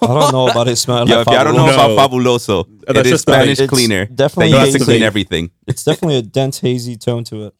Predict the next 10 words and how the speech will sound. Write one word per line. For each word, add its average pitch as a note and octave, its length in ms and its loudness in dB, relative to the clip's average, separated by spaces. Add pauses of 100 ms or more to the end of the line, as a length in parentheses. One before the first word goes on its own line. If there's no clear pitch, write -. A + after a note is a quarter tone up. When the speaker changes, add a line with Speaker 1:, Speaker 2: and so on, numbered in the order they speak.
(1200)
Speaker 1:
Uh, G#2+ 240 -10 (760)
even A#2+ 140 -2
though A#2+ 80 -2
the A2 60 -6
camera's A#2+ 340 -4
frozen A2+ 360 -6
there A2 120 -12
on A2 80 -14
the G#2 40 -16
bottom. G#2+ 300 -8